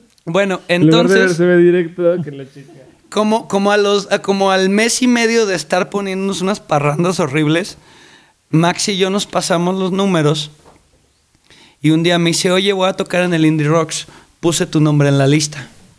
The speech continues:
Speaker 1: Cáele." Ya éramos homies, o sea, ya éramos amigos.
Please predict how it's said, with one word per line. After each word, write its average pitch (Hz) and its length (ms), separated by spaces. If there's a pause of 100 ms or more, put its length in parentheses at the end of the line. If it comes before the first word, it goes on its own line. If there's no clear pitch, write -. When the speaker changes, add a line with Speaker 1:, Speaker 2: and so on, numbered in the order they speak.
(140)
Speaker 1:
Cáele." 202 340 (1000)
Ya 190 160
éramos 202 380
homies, 196 400
o 156 60
sea, 165 120
ya 175 120
éramos 196 300
amigos. 170 400